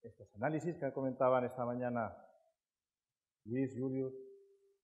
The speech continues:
Realmente,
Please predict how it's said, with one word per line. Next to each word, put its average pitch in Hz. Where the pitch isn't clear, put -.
Realmente, 143